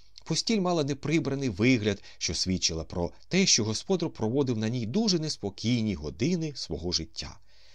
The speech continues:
«І давно ви живете ось таким анахоретом?» запитав Остап. «З весни», відповів старий,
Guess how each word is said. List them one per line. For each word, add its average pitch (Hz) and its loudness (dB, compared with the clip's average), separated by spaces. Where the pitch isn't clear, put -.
«І 123 4
давно 110 4
ви 95 2
живете 85 2
ось 98 2
таким 95 -2
анахоретом?» 95 -4
запитав 82 -6
Остап. - -6
«З 165 4
весни», 113 2
відповів 104 2
старий, 92 -2